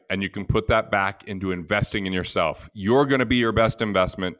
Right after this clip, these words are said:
Grow the business, treat yourself as your greatest asset, and then just create an automated infrastructure to capture the wealth along the way. You don't have to know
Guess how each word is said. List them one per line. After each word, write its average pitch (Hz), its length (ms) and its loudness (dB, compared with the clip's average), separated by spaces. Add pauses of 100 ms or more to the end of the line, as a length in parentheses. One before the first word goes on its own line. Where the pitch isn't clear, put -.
(340)
Grow 123 400 4
the 135 140 2
business, 104 460 -2
treat 113 200 -6
yourself 117 480 0
as 120 140 -2
your 120 100 0
greatest 120 400 0
asset, 107 560 0 (400)
and 113 160 0
then 113 160 0
just 104 280 -4
create 117 360 2
an 107 140 -4 (140)
automated 117 560 2
infrastructure 107 680 -4
to - 180 -12
capture - 520 -4
the 113 140 -2
wealth 104 260 0
along 107 360 0
the 104 80 2
way. 92 360 4 (300)
You 104 100 -2
don't 110 160 -2
have 110 120 -2
to 107 80 -10
know 104 160 -4